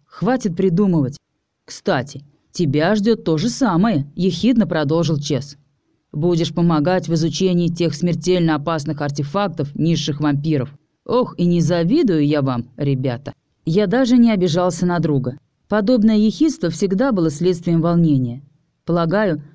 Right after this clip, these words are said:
он считал, что шутки на эту тему разряжают обстановку,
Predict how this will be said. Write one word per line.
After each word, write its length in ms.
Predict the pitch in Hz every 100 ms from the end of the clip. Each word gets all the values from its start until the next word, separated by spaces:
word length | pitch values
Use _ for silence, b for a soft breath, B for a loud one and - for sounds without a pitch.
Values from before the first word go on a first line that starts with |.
| B
он 140 | 190
считал, 420 | 175 196 190 208 208
что 240 | - - 226
шутки 340 | - 330 -
на 160 | 233 233
эту 160 | 226
тему 380 | 226 - 277 196
разряжают 600 | 175 180 190 175 220 214
обстановку, 720 | 208 - 214 208 156 143 -